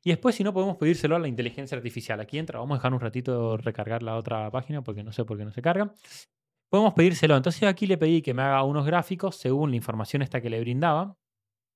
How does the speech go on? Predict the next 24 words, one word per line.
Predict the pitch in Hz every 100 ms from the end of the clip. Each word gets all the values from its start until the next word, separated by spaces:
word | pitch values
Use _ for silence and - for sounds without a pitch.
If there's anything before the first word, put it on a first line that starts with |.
| _ _ _
Bien. | - 127 156 - - _ -
¿Y |
esto | 196 202
cómo | 190 190
lo | 175
hice? | 170 120 110
Volvemos | 127 127 156
al | 139
mismo. | 135 110 110 _ _ _ _
Para | 135 127
mí | 147 143
el | 120
mejor | 117 -
lugar | 151 139 123
para | - 117 120
ordenar | 120 120 139 160
la |
información | 156 135 123 110 123 113
cuando | 113 117
no | 139
queremos | 143 131 127
inventar | 120 113 107 113
nada | 131 170 143
es | - 170 -